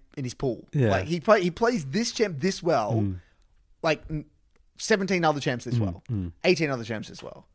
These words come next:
Speaker 1: Not just this one. I've been grinding this champ maybe for, like, he's playing my be-, maybe my best champ that I've played for years, and I'm sitting there co-, in the comfortability of my own home. He's on the stage with comms,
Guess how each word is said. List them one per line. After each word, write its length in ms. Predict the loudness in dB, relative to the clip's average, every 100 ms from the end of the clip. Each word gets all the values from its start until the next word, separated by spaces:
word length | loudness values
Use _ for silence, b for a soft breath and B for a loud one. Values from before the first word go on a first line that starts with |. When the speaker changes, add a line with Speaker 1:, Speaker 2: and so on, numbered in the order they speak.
| -4
Speaker 1:
Not 100 | -2
just 180 | -2 -4
this 140 | -4
one. 460 | 2 4 4 2 -8 -4
I've 100 | 0
been 160 | 2 2
grinding 460 | 0 2 4 2 -2
this 120 | -2
champ 240 | -2 0
maybe 280 | 0 0 0
for, 100 | 0
like, 160 | -2 -2 B
he's 100 | -4
playing 180 | 0 4
my 140 | 4
be-, 140 | 4 2
maybe 220 | 2 2
my 180 | 4 4
best 300 | 4 0 0
champ 400 | -2 0 -2 -6 b b b b
that 120 | 4 6
I've 160 | 6
played 240 | 4 0 0
for 80 |
years, 680 | 0 2 2 2 0 -4 -10 b b b
and 80 | -4
I'm 120 | -4
sitting 220 | -2 -2 0
there 160 | 0
co-, 180 | 0 -4
in 160 | -2 -4
the 80 |
comfortability 680 | -2 -2 -2 -2 -2 0 0
of 60 | 0
my 160 | 0
own 140 | 0 0
home. 260 | 2 2
He's 180 | 0 2
on 120 | 2
the 80 | 2
stage 500 | 0 2 4 2 -2 -6
with 180 | -6
comms, 560 | 0 4 4 4 -2 -6